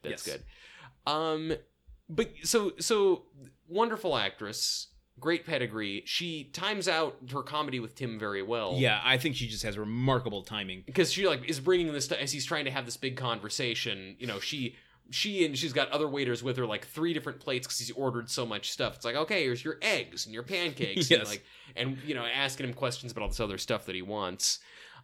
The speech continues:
Speaker 1: Um, and my big reaction to all this was, all those breakfast foods look really good. I really, I really get, I really get
Speaker 2: <laughs> Yes.
Speaker 1: down on some, like, every,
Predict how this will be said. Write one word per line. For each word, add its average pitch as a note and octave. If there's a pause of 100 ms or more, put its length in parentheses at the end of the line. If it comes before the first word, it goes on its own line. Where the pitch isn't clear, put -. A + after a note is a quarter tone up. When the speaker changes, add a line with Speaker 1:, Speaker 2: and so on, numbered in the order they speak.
Speaker 1:
Um, D3+ (180)
and D#3+
my E3+
big A3
reaction C#3
to -
all B2
this A2+
was, G#2+ (1300)
all C#3
those D#3+
breakfast C3
foods A#2+
look A#2
really G#2
good. F#2+ (480)
I C#3+
really, D3+
I -
really D#3+
get, -
I C3+
really D3
get F#3+
Speaker 2:
<laughs> D#3+
Yes. -
Speaker 1:
down C#3+
on C#3+
some, C3
like, B2+ (180)
every, D3+